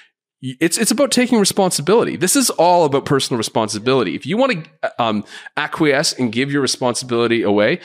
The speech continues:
well, you're not being sovereign in life. This is, this is bigger than finance. If, if we want somebody else to be responsible for us, we want, you know, mommy, daddy out there to take care of us and whoever we're projecting mommy and daddy onto,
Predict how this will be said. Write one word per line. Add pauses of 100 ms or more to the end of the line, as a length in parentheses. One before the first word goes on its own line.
(140)
well,
you're
not
being
sovereign (640)
in
life.
This
is,
this
is
bigger
than
finance. (320)
If,
if
we
want
somebody
else
to
be
responsible
for
us,
we
want, (320)
you
know,
mommy,
daddy
out
there
to
take
care
of
us
and
whoever
we're
projecting
mommy
and
daddy
onto,